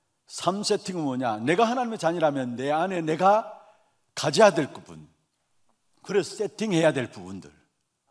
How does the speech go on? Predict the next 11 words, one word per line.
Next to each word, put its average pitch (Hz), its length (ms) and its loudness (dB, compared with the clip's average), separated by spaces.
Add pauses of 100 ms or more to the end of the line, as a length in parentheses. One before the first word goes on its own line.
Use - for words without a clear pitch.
(100)
하나님의 151 360 2
자녀로서 135 440 -2
내가 127 580 -2 (520)
세팅해야 147 540 -2
될 95 140 -10
부분들. 78 500 -20 (1040)
그리고 175 380 6 (200)
우리는 190 340 0
세상을 233 380 2
살려야 208 360 -2
되는데 147 400 -2